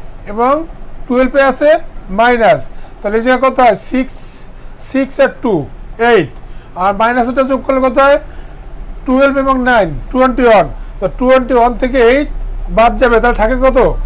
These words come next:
থার্টিন। থার্টিন বড়, minus sign, থার্টিন এ। তারপরে কি আছে? এরপরে থাকে আমাদের সংখ্যা, ওয়ান আছে plus, নাইন আছে প্লাস, কত হয়? টেন।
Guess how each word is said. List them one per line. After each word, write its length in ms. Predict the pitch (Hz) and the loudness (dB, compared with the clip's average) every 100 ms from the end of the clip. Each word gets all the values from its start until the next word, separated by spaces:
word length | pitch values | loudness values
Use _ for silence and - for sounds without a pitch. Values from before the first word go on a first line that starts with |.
| - - - | -4 -4 -2
থার্টিন। 440 | - 254 247 220 143 - - - - - - - - - - - - - - - - - - - - | 2 2 4 0 0 -2 -4 -4 -6 -6 -6 -6 -8 -8 -8 -8 -10 -10 -10 -10 -12 -12 -14 -14 -2
থার্টিন 380 | 208 214 254 233 | 0 0 0 2
বড়, 340 | 247 262 302 - - - - 185 | 4 6 4 0 -12 -14 -10 0
minus 420 | 214 240 262 - | 2 4 2 4
sign, 220 | 208 156 107 - - - - | 2 2 -2 -14 -16 -16 -4
থার্টিন 560 | 196 214 - 277 294 285 - | 0 0 0 -2 -2 -6 0
এ। 240 | 233 165 113 - - - - - - - - - - - - | 2 2 -2 -12 -16 -16 -16 -16 -16 -16 -16 -14 -16 -16 -6
তারপরে 380 | - 220 247 262 | 2 2 4 4
কি 140 | 262 269 | 4 2
আছে? 240 | 254 277 320 - - - - - - | 4 4 2 -2 -18 -20 -20 -20 -4
এরপরে 320 | 240 247 269 262 | 0 4 4 4
থাকে 220 | 247 269 | 2 2
আমাদের 240 | 269 269 | 4 2
সংখ্যা, 580 | 262 254 254 214 180 117 - - - - | 2 2 0 0 0 -2 -10 -20 -20 -10
ওয়ান 180 | 165 214 | -4 0
আছে 200 | 254 262 | 0 -2
plus, 440 | 226 262 262 277 285 - - - | -4 2 4 6 2 -4 -18 -12
নাইন 320 | 190 214 240 | -2 0 2
আছে 180 | 254 247 | 0 -2
প্লাস, 380 | - 240 196 156 - - - - - - - - | 0 4 6 4 -2 -18 -20 -20 -18 -18 -10 -4
কত 160 | 220 | 0
হয়? 200 | 254 233 185 - | 4 4 4 2
টেন। 280 | 262 226 | 2 2